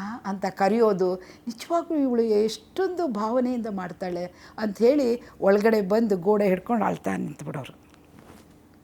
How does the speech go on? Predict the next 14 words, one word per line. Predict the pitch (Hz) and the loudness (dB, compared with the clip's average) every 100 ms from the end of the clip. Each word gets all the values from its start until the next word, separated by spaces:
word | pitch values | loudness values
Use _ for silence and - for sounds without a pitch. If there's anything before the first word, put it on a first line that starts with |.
| - - _ - _ _ - - - 214 | -20 -20 _ -20 _ _ -20 -20 -10 2
ನನಗೆ | 202 262 302 | 6 6 6
ಗೊತ್ತಾಗ್ತಿಲ್ಲ | 240 226 240 220 - 185 170 | 4 6 6 4 4 4 4
ನಾನು | 170 170 | 2 -2
ಅಷ್ಟು | 160 | -4
ಚೆನ್ನಾಗಿ | 175 170 180 | -2 -2 -2
ಮಾಡ್ತೀನಿ | 165 170 - 170 | -4 -6 -8 -6
ಅಂತ | 160 151 | -6 -6
ಹೇಳಿ. | 156 156 151 240 - - | -8 -6 -6 -10 -16 -6
ಅವರು | 214 240 226 | 4 6 6
ಅಲ್ಲಿ | 180 | 2
ಪಕ್ಕದಲ್ಲಿ | 185 - 208 196 | 0 0 -2 -2
ಇರೋರು | 180 175 | 0 -2
ಹೇಳೋರು, | 170 165 156 151 143 - - - - | -2 -4 -4 -6 -10 -18 -20 -16 -8
"ಮಾಲತಿಯಮ್ಮ, | 160 156 185 185 | -6 0 0 4